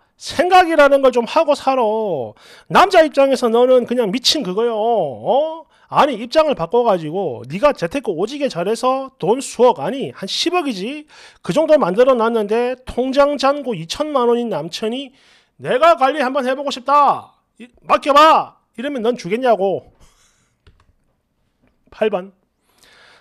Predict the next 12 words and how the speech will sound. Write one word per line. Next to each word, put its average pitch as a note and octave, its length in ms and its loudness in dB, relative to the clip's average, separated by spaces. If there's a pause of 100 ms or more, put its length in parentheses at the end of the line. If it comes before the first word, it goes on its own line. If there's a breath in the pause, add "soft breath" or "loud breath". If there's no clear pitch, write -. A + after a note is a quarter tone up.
저기요, A#3+ 880 4
이제 F#3 220 -2
와서 C#4+ 280 4
사과는 B3 640 0
무슨 D#3 260 -6
사과야. G3+ 840 -2
그 - 100 -2
남자 C4+ 320 4
이미 C#4 240 -2
도망갔어요. G#3+ 1040 2
정신 F#3 320 -6
차리세요. G#3+ 760 2